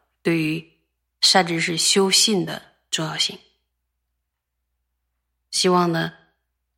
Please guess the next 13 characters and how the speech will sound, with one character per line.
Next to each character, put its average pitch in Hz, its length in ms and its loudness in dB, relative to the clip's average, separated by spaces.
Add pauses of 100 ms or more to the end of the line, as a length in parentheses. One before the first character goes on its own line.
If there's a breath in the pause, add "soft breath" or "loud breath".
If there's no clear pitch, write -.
(260)
我 170 120 -2
们 160 180 0
一 165 60 0
定 190 100 6
要 170 160 6
把 - 400 -6 (240)
仁 170 140 2
波 170 100 4
切 170 200 0
的 160 140 -6
这 165 120 -4
一 156 60 -2
段 160 380 -8